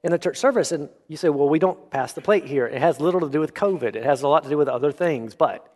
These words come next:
one of the things is the fact that most of you give online like we do.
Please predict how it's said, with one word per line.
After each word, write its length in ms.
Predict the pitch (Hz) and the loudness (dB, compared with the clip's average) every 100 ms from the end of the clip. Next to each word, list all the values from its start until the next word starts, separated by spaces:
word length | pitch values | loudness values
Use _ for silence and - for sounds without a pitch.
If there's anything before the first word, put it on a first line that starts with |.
| _ _ _ _ _ _ _ _ _ _ _ _ _ | _ _ _ _ _ _ _ _ _ _ _ _ _
one 180 | 131 | 4
of 80 | 233 | 6
the 60 | 165 | 6
things 260 | 151 147 | 6 4
is 100 | 151 | 2
the 60 | 139 | -2
fact 320 | - 156 151 | 2 2 2
that 220 | 139 120 | -2 -2
most 260 | 131 175 190 | 0 0 0
of 100 | 143 | -4
you 160 | 135 135 | -2 0
give 200 | 135 156 | 2 2
online 340 | 147 165 175 | 2 2 2
like 180 | 185 185 | 0 0
we 140 | 226 | 0
do. 160 | 302 | 0